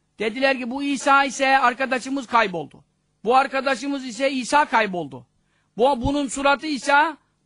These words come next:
belden aşağısı bizim arkadaşımız, hiç benzemiyor." Ve innellezîne ihtelefu fî lefî şekkim min. Mevla buyuruyor ki, o ihtilafa düşenlerin şüphesi hiç bitmedi. Şüphe içinde kaldılar,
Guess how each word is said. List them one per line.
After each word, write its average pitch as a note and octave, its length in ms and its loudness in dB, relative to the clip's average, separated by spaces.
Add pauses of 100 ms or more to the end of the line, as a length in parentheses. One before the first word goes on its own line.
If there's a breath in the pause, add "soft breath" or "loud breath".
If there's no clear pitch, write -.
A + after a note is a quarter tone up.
belden B3+ 300 2
aşağısı C4+ 440 0
bizim D4 180 -2
arkadaşımız, D#4 600 0
hiç A#3 160 -4
benzemiyor." D4 520 0 (440)
Ve G#3+ 120 0
innellezîne C#4+ 600 0
ihtelefu C4 640 0
fî D4+ 200 -2
lefî C4+ 280 0
şekkim C#4+ 400 -8
min. C4 240 -2 (440)
Mevla C#4 440 2
buyuruyor C#4 340 -6
ki, G#3+ 220 -10
o C4+ 160 -4
ihtilafa C4+ 580 0
düşenlerin C4+ 520 -4
şüphesi C4+ 480 -2
hiç B3+ 180 -6
bitmedi. G3+ 480 -8 (300)
Şüphe D#4+ 340 -2
içinde C#4 380 -2
kaldılar, C4+ 500 2